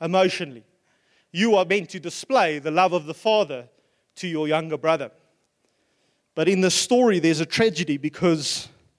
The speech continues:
this story, the elder brother is, of course, a Pharisee,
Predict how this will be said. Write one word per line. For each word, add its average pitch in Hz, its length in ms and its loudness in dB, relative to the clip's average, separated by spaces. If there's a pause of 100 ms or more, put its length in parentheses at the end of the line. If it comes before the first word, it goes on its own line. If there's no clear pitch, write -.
(1500)
this 190 200 2
story, 160 600 0 (840)
the 180 120 -2
elder 202 320 2
brother 170 260 0
is, 147 180 -8
of 160 140 -10
course, 170 260 -6
a 160 40 -10
Pharisee, 139 520 -10